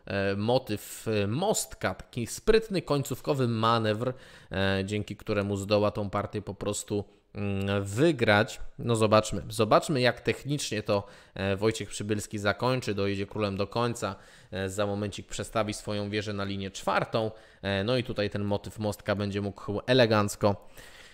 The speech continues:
zastosować. Tak jest, on wie jak to zrobić i teraz może po prostu wyjść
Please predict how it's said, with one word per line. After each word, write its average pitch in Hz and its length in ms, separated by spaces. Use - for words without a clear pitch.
zastosować. 113 1400
Tak 117 280
jest, 104 160
on 170 200
wie 127 100
jak 107 180
to 104 120
zrobić 101 340
i 87 60
teraz 110 280
może 101 220
po 98 80
prostu 104 340
wyjść 127 600